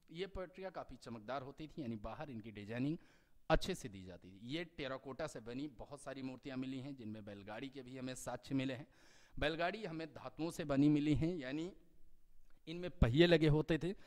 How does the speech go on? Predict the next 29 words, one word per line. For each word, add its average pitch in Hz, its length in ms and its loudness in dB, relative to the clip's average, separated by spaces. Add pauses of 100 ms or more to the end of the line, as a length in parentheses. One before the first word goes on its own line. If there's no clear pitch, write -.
(160)
संभवतः 190 580 2 (160)
इसका 233 320 0 (120)
इस्तेमाल 165 540 2
वो 165 320 -6 (200)
अपने 151 260 -4
व्यापार 143 420 0
को 190 180 -8 (140)
एक 175 160 -6
जगह 147 200 -6
से 151 160 -12
दूसरी 135 400 -8
जगह 131 200 -2
ले 123 220 4
जाने 127 260 4
के 131 100 -4
लिए 143 100 2
बैलगाड़ियों 113 520 -4
का 127 140 -8
इस्तेमाल 123 440 -2
करते 110 360 -8
रहे 98 140 -14
होंगे, 90 400 -20 (920)
यानी 202 320 -4 (120)
उस 180 160 -8
समय 185 340 -6
ये 131 120 -6
व्यवसाय 127 540 -6
करते 139 420 -6
थे। 170 200 -10